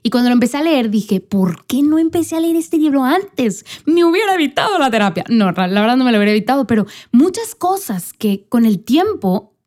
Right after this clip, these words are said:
el esfuerzo, el dinero, el sudor y las lágrimas fui descubriendo en terapia, también las fui descubriendo en este libro. O sea, este libro me ayudó,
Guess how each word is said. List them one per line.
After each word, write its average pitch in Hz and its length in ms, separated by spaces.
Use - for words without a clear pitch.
el 208 140
esfuerzo, 381 380
el 311 80
dinero, 247 300
el 269 120
sudor 233 380
y 233 80
las 185 180
lágrimas 240 680
fui 302 220
descubriendo 381 500
en 311 80
terapia, 185 460
también 294 400
las 466 140
fui 339 140
descubriendo 311 440
en 320 60
este 330 260
libro. 262 680
O 269 80
sea, 311 160
este 311 340
libro 349 260
me 359 120
ayudó, 247 580